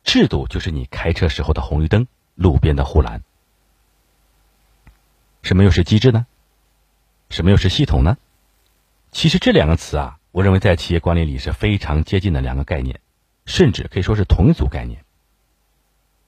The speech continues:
系统机制就是一家公司的内部能量，是这个组织里各个要素之间的关系总和。我们大多数人看一家公司，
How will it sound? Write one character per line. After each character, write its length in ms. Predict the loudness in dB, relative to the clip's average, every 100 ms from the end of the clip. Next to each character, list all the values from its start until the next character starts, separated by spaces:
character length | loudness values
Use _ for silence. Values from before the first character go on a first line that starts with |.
| _ _
系 300 | -10 2 2
统 360 | 4 2 2 0
机 220 | -2 -4
制 180 | 2 0
就 140 | 2
是 160 | -2 -2
一 80 | -2
家 180 | -2
公 220 | -2 0 0
司 60 |
的 100 | -2
内 180 | -2 -2
部 140 | -2
能 180 | -4 -2
量， 180 | -4 -4 _ _ _
是 160 | -8 -4
这 160 | -2 0
个 100 | 2
组 180 | 2
织 100 | 2
里 180 | -2 -4
各 140 | -6 -4
个 120 | -2
要 220 | 0 0
素 160 | 2 -2
之 100 | -2
间 120 | -2
的 80 | -2
关 200 | -2 -2
系 60 |
总 180 | -2 -4
和。 320 | -4 -12 -14 -16 _ _ _ _ _ _ _
我 100 | 0
们 140 | 0
大 180 | 0 0
多 120 | 2
数 120 | 2 2
人 380 | 0 0 -2 -2
看 220 | -6 -4
一 40 | -2
家 160 | -2
公 180 | 2 0
司， 320 | 2 0 0